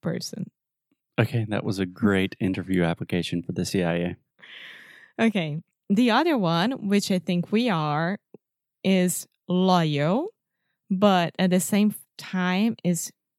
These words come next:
Speaker 1: vengeful.
Speaker 2: Vengeful? Yeah. Do you understand what that word means?
Speaker 1: Vingativo?
Speaker 2: Yeah. <sighs> Isn't it,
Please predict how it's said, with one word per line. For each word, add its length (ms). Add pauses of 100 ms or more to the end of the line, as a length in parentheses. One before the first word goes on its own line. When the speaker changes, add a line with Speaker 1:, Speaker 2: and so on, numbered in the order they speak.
(440)
Speaker 1:
vengeful. 1000 (840)
Speaker 2:
Vengeful? 600 (880)
Yeah. 320 (220)
Do 80
you 40
understand 400
what 120
that 160
word 240
means? 340
Speaker 1:
Vingativo? 600 (520)
Speaker 2:
Yeah. 160 (1500)
<sighs> 600
Isn't 320
it, 200